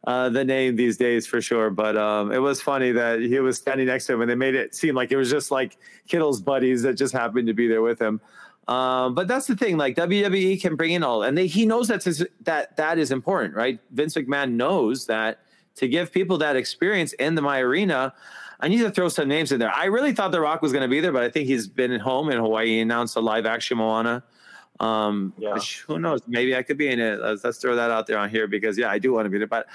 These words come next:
Speaker 1: um, you know, I think, like, when The Rock, just his legacy that he left behind, um, is gonna continue to have this, this, uh, you know, this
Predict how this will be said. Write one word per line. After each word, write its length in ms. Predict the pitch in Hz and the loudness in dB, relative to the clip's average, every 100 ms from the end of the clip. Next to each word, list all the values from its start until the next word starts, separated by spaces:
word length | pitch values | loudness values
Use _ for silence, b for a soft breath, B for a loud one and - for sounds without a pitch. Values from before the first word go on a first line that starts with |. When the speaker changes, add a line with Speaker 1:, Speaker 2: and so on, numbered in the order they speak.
| B B | B B
Speaker 1:
um, 600 | 143 151 151 147 143 135 - | -4 0 0 0 -2 -4 -2
you 80 | 190 | 0
know, 160 | 185 | 0
I 220 | 165 147 | 0 -2
think, 340 | 160 180 175 143 | -2 -2 -2 0
like, 260 | 160 139 - | -2 -2 -4
when 160 | 147 151 | -2 0
The 100 | 156 | 0
Rock, 380 | 151 156 151 - - _ | 0 -2 -4 -14 -20 _
just 280 | 123 180 - | -2 -2 -2
his 320 | 147 180 147 | 0 0 2
legacy 480 | 135 139 156 160 135 | 0 0 0 0 0
that 140 | 123 | 0
he 100 | 120 | 2
left 240 | 131 123 113 | 2 0 0
behind, 560 | 123 113 113 110 104 104 b b b b b - | 0 2 2 0 -2 -6 b b b b b -4
um, 480 | 107 107 110 92 - | 0 0 0 -2 -4
is 120 | 127 | -6
gonna 220 | - 165 160 | -2 -2 -2
continue 460 | 151 131 147 135 | -2 0 2 2
to 80 | 127 | 2
have 240 | 123 120 | 0 0
this, 320 | 113 110 - - | 0 -2 -4 -4
this, 500 | 113 110 - - - _ _ _ | -2 -2 -4 -10 -12 _ _ _
uh, 280 | - 87 - | -6 -6 -4
you 100 | - | -2
know, 180 | 107 95 | 0 -2
this 300 | 92 101 92 | -2 -4 -4